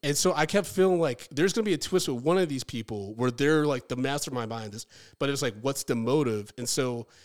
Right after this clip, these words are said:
didn't quite get that, but they did keep commenting on, like, King having a white wife and him saying, like, you know, they keep saying, like, "Oh, like, you're, you know, you gave up this gang life, but what have you been up to?" He's like, "Oh, I'm a changed man. Like, I don't know about that no more." And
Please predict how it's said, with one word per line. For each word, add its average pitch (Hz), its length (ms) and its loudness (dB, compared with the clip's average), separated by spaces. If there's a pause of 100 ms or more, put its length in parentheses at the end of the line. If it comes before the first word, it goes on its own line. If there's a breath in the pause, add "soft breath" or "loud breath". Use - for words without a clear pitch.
(140 soft breath)
didn't 156 200 -2
quite 170 180 0
get 135 180 -6
that, 160 160 2
but 131 100 -4
they 131 100 -4
did 170 260 0
keep - 280 -10
commenting 143 500 -2
on, 120 160 -4
like, 107 160 -8
King 135 200 -6
having 120 240 -4
a 117 60 -2
white 113 240 -2
wife 160 460 0 (420 soft breath)
and 113 120 -6
him 127 180 -6
saying, 127 260 -2
like, 120 160 -4
you 123 60 -4
know, 120 80 0
they 120 120 -2
keep 127 200 -10
saying, 120 200 -2
like, 113 200 -2
"Oh, 127 180 2
like, 120 220 -2
you're, 120 280 -4 (400 soft breath)
you 120 100 -4
know, 120 60 0
you 113 240 -4
gave 117 280 -2
up 117 60 -2
this 110 120 -6
gang 131 300 -2
life, 131 180 0
but 117 80 -2
what 120 140 0
have 120 100 -2
you 117 80 -4
been 117 160 -2
up 139 140 0
to?" 139 140 -4
He's 127 140 -2
like, 131 80 -2
"Oh, 143 140 2
I'm 139 120 0
a 123 40 -6
changed 131 300 -4
man. 139 260 -4
Like, 117 100 -4
I 120 60 -6
don't 127 80 0
know 127 100 2
about 127 300 -2
that 131 140 -4
no 131 100 -2
more." 131 200 -2
And 123 80 -10